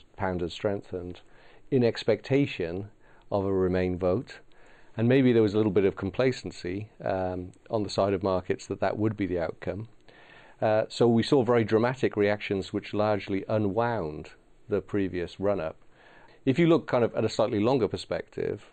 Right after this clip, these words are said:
maybe across the two weeks surrounding the referendum, I think probably there you see less dramatic moves. Um, and then we've seen a sort of subsequent sell-off over the last couple of days, which have moved us further on.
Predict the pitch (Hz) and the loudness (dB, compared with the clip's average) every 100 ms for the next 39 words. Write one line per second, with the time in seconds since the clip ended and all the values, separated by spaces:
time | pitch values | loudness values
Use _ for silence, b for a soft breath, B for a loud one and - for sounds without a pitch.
0 | - 110 98 95 90 - 101 - 95 - | -10 -2 0 2 0 0 -4 -4 -6 -2
1 | 101 113 123 - - 50 50 50 50 50 | 0 0 -2 -6 -8 -8 -8 -8 -8 -10
2 | 50 50 50 50 50 - b b b b | -10 -10 -10 -12 -14 -16 b b b b
3 | 104 139 117 131 117 104 107 107 101 - | -2 0 2 0 2 4 4 4 2 -2
4 | 113 98 101 113 113 - 101 110 113 - | -2 0 2 2 0 -2 0 0 -4 -10
5 | - 80 87 104 - - b b b b | -10 -12 -10 -10 -14 -20 b b b b
6 | 92 98 98 98 101 - - - - 107 | -8 -6 -8 -10 -12 -16 -20 -20 -6 -2
7 | 104 107 107 104 104 - 107 98 113 98 | 2 2 2 -2 -2 0 0 0 0 0
8 | - - 113 - 104 98 92 - 107 101 | -4 -4 -4 -4 -2 -2 -4 -2 0 2
9 | 82 - - b b b b - 107 98 | 0 -4 -16 b b b b -2 0 2
10 | 95 92 - 101 101 98 - 90 90 78 | 2 0 -2 0 0 0 -4 -4 -4 -4
11 | 87 87 85 - - 90 92 90 87 87 | -4 -4 -6 -10 -10 -8 -6 -6 -8 -14
12 | - 92 85 90 92 82 | -6 -4 -4 -4 -6 -8